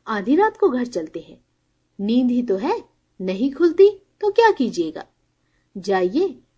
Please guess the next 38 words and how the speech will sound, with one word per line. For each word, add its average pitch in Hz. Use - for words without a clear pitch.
किसी 277
यार 180
दोस्त 349
के 370
घर 339
लेटे 370
रहिए, -
सवेरे 277
आइएगा।" 403
श्याम 370
किशोर 381
के 370
जाते 180
ही 233
देवी 190
ने 220
बकुची 185
उठाई 185
और 214
धीरे 247
धीरे 190
नीचे 170
उतरी। -
जरा 349
देर 403
उसने 254
कान 233
लगाकर 190
आहट 185
ली 247
कि 262
कहीं 247
श्याम 175
किशोर 226
खड़े 160
तो 185
नहीं 175
हैं। -